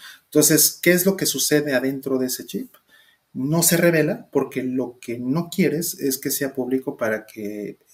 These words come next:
el, el chino o, o el, el ruso o el, lo que sea, eh, que tenga una fábrica de, de clones,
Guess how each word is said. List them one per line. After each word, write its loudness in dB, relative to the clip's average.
el, -10
el -12
chino 6
o, -4
o -8
el, -10
el -10
ruso 6
o 0
el, -4
lo -6
que -8
sea, 4
eh, -10
que -8
tenga 2
una 0
fábrica 2
de, -2
de -10
clones, 2